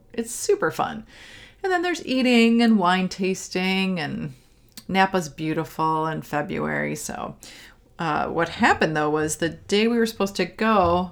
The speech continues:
my high school kid wake, woke up sick.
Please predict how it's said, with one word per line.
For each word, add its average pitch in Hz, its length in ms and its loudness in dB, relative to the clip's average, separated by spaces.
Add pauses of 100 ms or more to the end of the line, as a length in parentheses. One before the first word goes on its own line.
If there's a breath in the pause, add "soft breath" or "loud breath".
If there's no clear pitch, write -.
my 160 440 -2
high 208 300 0
school 160 680 -4 (480 loud breath)
kid 175 260 2
wake, 156 360 -2 (100)
woke 175 180 2
up - 140 -2
sick. - 520 -6